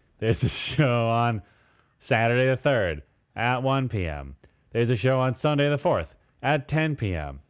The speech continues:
There's a show on Thursday the eighth at seven P M. There's also a show on Saturday the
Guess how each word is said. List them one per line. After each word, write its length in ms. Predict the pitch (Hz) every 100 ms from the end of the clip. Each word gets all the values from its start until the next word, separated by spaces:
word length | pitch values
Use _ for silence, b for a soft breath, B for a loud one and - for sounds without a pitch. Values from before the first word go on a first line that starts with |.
| b b b
There's 220 | 135 143 139
a 40 |
show 300 | - 165 156
on 160 | 156 147
Thursday 400 | 180 180 139 131
the 100 | 165
eighth 340 | 170 107 - b b b b
at 260 | 131 165 147
seven 360 | 185 190 170 123
P 160 | 113
M. 260 | 95 80 69 - b b -
There's 180 | 131 143
also 300 | 180 156 113
a 40 |
show 380 | - 117 139 135 _ _ _
on 200 | 90 90
Saturday 580 | - 120 131 135 135 135
the 240 | 131 135